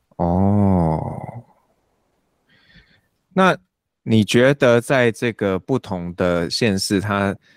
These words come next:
除了你刚刚说可能在一些，嗯，怎么讲？呃，格式上嘛，它有什么样的差别？还是说这个比较是一个学校跟一个学校之间的差异啊？你觉得？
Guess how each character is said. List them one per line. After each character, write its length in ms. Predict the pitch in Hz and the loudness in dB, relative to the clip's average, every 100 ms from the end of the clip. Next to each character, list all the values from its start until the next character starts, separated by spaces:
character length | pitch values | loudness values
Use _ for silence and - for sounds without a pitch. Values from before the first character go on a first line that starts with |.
| - - _ | -20 -20 _
除 200 | - 104 113 | -8 -2 0
了 120 | 110 | 0
你 80 | 92 | 0
刚 220 | 98 101 | -2 -2
刚 80 | 107 | 0
说 220 | 107 104 | 0 0
可 140 | - | -2
能 220 | 85 85 | -6 -6
在 240 | 85 104 98 | -4 0 0
一 100 | 98 | 0
些， 640 | - 98 92 92 92 92 - | -2 0 0 2 0 -2 -6
嗯， 320 | 80 78 78 73 76 _ _ _ _ _ _ - | -12 -12 -14 -14 -18 _ _ _ _ _ _ -20
怎 100 | - | -16
么 80 | |
讲？ 180 | 73 67 - _ _ _ _ _ _ - | -12 -12 -14 _ _ _ _ _ _ -18
呃， 360 | 82 73 82 98 _ | -16 -14 -16 -20 _
格 220 | - 85 | -8 -8
式 220 | 85 110 | -4 -4
上 200 | 92 - 87 87 | -2 -4 -6 -8
嘛， 100 | 95 | -12
它 260 | - 107 110 - 165 | -6 -6 -8 -16 -12
有 160 | - 117 | -2 -2
什 160 | - | -2
么 100 | 95 | -2
样 160 | 92 98 | -2 -2
的 160 | 87 80 | -4 -8
差 360 | - 95 90 | -6 -4 -4
别？ 180 | - - | -6 -8
还 100 | - | -4
是 140 | 135 | -4
说 160 | 156 160 | 0 0
这 140 | 156 | 0
个 100 | 139 | -2
比 140 | 98 82 | -4 -4
较 200 | 104 104 | -4 -4
是 220 | - 104 | -2 -6
一 140 | - | -6
个 120 | 95 101 | -4 -4
学 200 | 92 87 | -4 -4
校 160 | 95 | -2
跟 160 | 92 87 | -2 -4
一 60 | |
个 140 | 82 87 | -2 -4
学 140 | - | -4
校 180 | 78 87 | -4 -4
之 160 | 80 78 | -4 -8
间 200 | 85 78 | -6 -6
的 60 | |
差 260 | - 69 55 | -6 -8 -6
异 100 | 55 | -8
啊？ 120 | 50 - | -12 -20
你 80 | - | -20
觉 120 | - 50 | -14 -14
得？ 100 | - | -16